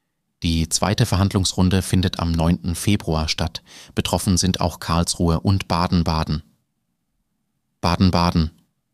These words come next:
Die geplante Verpachtung des Kurhauses sorgt für Streit, weil das Land Baden-Württemberg einen privaten Pächter für Veranstaltungen sucht. Der Freundeskreis Lichtenthaler Allee fordert mehr Transparenz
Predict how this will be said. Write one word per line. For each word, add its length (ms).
Die 80
geplante 440
Verpachtung 560
des 200
Kurhauses 680
sorgt 280
für 140
Streit, 460
weil 180
das 200
Land 320
Baden-Württemberg 880
einen 280
privaten 540
Pächter 360
für 160
Veranstaltungen 800
sucht. 360
Der 240
Freundeskreis 720
Lichtenthaler 640
Allee 300
fordert 460
mehr 220
Transparenz 720